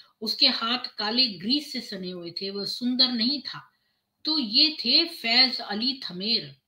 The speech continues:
वह आदमी जिसने मेरा हाथ मांगा था और दिया था, वह अजनबी जिसे मैं श-, शायद एक दिन खारदजी में चली गई थी, जहां हम पिछले कुछ वर्षों में कई बार यात्रा के लिए लौट आए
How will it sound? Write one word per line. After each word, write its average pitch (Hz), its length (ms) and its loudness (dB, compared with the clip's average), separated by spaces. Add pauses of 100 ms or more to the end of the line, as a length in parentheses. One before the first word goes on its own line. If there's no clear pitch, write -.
(600)
वह 254 240 -2
आदमी 208 580 -4
जिसने 247 360 -4
मेरा 220 320 -2
हाथ 277 300 -6
मांगा 233 400 -4
था - 400 -16 (160)
और 226 160 -4
दिया 208 360 2
था, 170 320 -12 (420)
वह 247 100 2
अजनबी 208 640 -2
जिसे 233 320 -6
मैं 233 280 -2
श-, - 200 -10
शायद 202 440 -8
एक 208 260 -6
दिन 226 260 -4
खारदजी 196 600 -4
में 269 140 -4
चली 202 260 -4
गई 175 220 -4
थी, 233 240 -4
जहां 208 180 -4
हम 196 220 -8
पिछले 208 360 -6
कुछ 233 240 -12
वर्षों 185 340 -10
में 214 200 -8
कई 240 200 -2
बार 233 220 -4
यात्रा 220 360 -4
के 220 180 -6
लिए 208 160 -2
लौट 202 340 -6
आए 170 200 -10